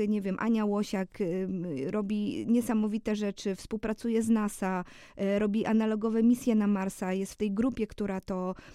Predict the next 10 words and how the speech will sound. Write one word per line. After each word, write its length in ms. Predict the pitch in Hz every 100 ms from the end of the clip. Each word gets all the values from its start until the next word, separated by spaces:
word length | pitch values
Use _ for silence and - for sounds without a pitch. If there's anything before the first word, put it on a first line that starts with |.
| -
organizuje 840 | 214 214 220 220 196 190 175 220 269 - -
i 100 | -
pokazuje, 580 | 226 220 220 240 269 240
że 140 | 214
mimo 360 | 220 320 392 254
takich 280 | 220 214
przeciwności, 680 | - 220 - 214 226 262 -
które 240 | - 214
mają 280 | 214 214 214
kobiety, 640 | 214 196 214 202 - 190